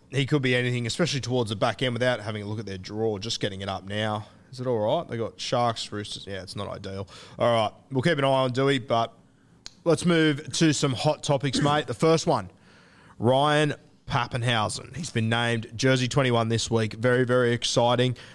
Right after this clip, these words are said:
Um, I didn't get a chance to listen to the Supercoach playbook last night, so I haven't really heard your thoughts on Pappy as it stands. I've got the money to bring him in this week. I look at the hundred and forty break even.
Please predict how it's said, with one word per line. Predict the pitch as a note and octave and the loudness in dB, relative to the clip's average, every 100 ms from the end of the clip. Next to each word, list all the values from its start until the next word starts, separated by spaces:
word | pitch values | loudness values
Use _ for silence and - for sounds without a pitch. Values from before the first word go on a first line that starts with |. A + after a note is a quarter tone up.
| - | -6
Um, | - A2+ A2 A2 A2 A#2+ B2 | 0 2 2 2 2 -2 0
I | C3+ | 0
didn't | D#3 | 2
get | D3+ | 0
a | A#2+ | 0
chance | - B2+ A#2 | -2 -2 -4
to | A#2+ | -6
listen | A2+ A#2 | -6 -6
to | G#2 | -4
the | |
Supercoach | - A2+ - A2 - | -2 -2 0 -4 -4
playbook | - A#2 A2+ A2 | -2 0 0 0
last | A2 G#2 | -2 0
night, | A2+ G#2+ | -2 2
so | B2 | 0
I | |
haven't | C3+ | 0
really | A#2 G2+ | -2 -4
heard | F#2+ G#2 | -4 -4
your | G#2 F#2+ | -4 -8
thoughts | - A2+ A#2 - - | -4 -2 -2 -8 -8
on | A2 G#2+ G#2 - | -4 -4 -6 -10
Pappy | - B2 A#2+ A2 | -4 -2 -2 -4
as | G#2 | -4
it | - | -6
stands. | - B2+ B2+ B2+ B2 - - - - - - | -2 2 2 2 -2 -8 -20 -20 -20 -20 -2
I've | D3+ D#3+ D3+ | 2 2 2
got | E3 | 2
the | C#3 | 2
money | C#3 C3+ C3+ | 2 2 0
to | B2 | 0
bring | C3 B2 | 0 0
him | A#2 | 0
in | B2 B2+ | 0 2
this | B2 - | 0 0
week. | C3+ E3 A3 - _ _ _ _ _ _ B2 | 2 2 0 -8 _ _ _ _ _ _ -2
I | |
look | A#2+ B2+ | 0 0
at | A#2+ | 0
the | G#2+ | 0
hundred | B2+ A#2+ A2+ | 0 -2 -4
and | G2+ | -2
forty | B2 A#2 G#2 | 0 0 0
break | B2+ B2 B2 | 0 0 2
even. | C3 C3+ D3 | 2 2 -2